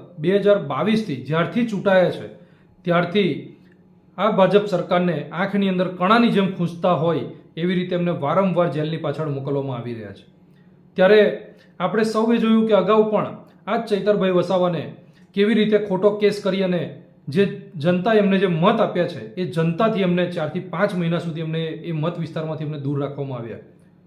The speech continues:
એમને અગાઉ પણ બે થી ત્રણ મહિનાની જેલ એમને, અ, કાઢી છે. ત્યાર પછી આ અન્યાયની સામેની જે લડત લડવા માટે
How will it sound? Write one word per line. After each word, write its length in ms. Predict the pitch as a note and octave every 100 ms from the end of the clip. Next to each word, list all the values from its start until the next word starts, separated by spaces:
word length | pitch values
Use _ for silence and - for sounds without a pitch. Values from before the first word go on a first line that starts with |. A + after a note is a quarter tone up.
| _ _ -
એમને 200 | F#3+ G#3+
અગાઉ 320 | G#3+ A3+ A3+
પણ 160 | A3+ G#3
બે 120 | F#3+
થી 140 | G3+
ત્રણ 220 | G#3 G3 G#3
મહિનાની 320 | G3 G3 F#3
જેલ 260 | C#3+ F3+
એમને, 320 | F#3+ F#3 F#3 F#3 - _ _ _
અ, 200 | D3+ D3
કાઢી 380 | D3 E3+ E3+ F#3+
છે. 100 | - - - - _ _ _ _ -
ત્યાર 200 | G#3 A3+
પછી 600 | G#3+ - A3 E3+ - - - _ -
આ 140 | G3 A3 - - _ _ _
અન્યાયની 400 | F3+ F#3+ A3+ A#3+
સામેની 380 | A#3 G#3 G3+ G3+
જે 100 | G3
લડત 380 | F3 F3 G#3+ G#3
લડવા 200 | F3 F#3
માટે 400 | F3+ E3+ D3+